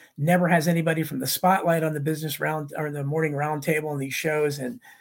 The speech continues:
but you'll see people from the Washington Times on there. What, what, do you know what the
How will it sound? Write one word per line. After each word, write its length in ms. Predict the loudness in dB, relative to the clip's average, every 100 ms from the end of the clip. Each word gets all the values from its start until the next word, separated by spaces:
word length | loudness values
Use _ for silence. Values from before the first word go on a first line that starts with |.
| -20 _ _
but 220 | -4 -2
you'll 180 | 0 0
see 220 | 2 2
people 240 | 4 2 2
from 160 | -2
the 80 | 0
Washington 400 | 0 0 -2 -6
Times 340 | -2 0 0 0
on 140 | -2
there. 160 | 0 0
What, 160 | 0 0
what, 320 | -2 -2 -4
do 100 | -2
you 80 | 2
know 120 | 4
what 160 | 2
the 260 | 0 0 -2